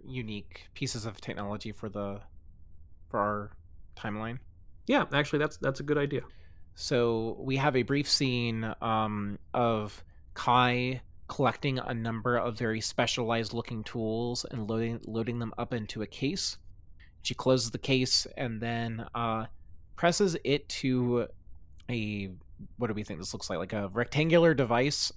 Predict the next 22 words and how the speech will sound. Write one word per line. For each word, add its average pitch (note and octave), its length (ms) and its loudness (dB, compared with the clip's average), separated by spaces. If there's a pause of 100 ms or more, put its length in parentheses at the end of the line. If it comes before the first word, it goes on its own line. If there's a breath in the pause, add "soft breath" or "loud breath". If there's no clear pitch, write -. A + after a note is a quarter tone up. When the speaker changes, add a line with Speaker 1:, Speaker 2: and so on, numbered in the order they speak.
(120)
Speaker 1:
on A#2 260 2
her G#2 540 -2
belt? - 360 2 (460)
Speaker 2:
Yeah, A#2 160 4 (100)
probably. - 380 -4
Speaker 1:
And G#2+ 460 2
we A#2+ 220 0
see B2 540 4
the G#2+ 540 -2 (180)
tool A3 180 4
case C3 420 4 (120)
dematerialize A#2+ 1300 2
as A#2 280 -2
if - 400 -2
it C3+ 80 -2
were A2+ 140 -2
caught - 320 4
in B2 100 -2
a A2+ 100 -2
transporter A#2+ 680 0
beam, G#2 460 -4 (680 loud breath)
only A#2+ 500 2